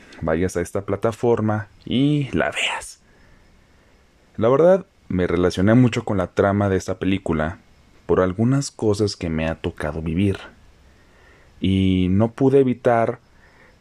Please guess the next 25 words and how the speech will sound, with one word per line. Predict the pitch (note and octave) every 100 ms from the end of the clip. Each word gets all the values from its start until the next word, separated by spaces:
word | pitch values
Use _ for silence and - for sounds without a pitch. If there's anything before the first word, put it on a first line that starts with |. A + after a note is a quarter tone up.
| _ -
pensar | G2 F#2+ F#2+ - G#2 G#2 - -
en | F#2
una | F#2 G#2+ A2
frase, | - A2+ F#2+ - E2+ F2
en | F#2+
un | F#2+ F#2+
dicho | G2 - F#2
que | -
me | D#2 D2+
encanta | D2+ - E2+ D#2+ F2
mucho. | A2 C3 - - - - _ _ _ _ _ - _ - - _ -
"El | C3
lobo | D3+ E3+ F#3
siempre | - F3+ F#3 F#3
será | F#3 A2+ A2+
el | B2
malo | A2+ A2 G#2 C#3+ - - -
si | - D#2
Caperucita | - E2 - D2 C2 - F2 F2+
cuenta | - E2 D#2+
la | C2+
historia". | - - - - - - _ - _ _ - - - - _ -
Y | - G#2+
es | B2 C3+
cierto. | A3 C#4 - B2+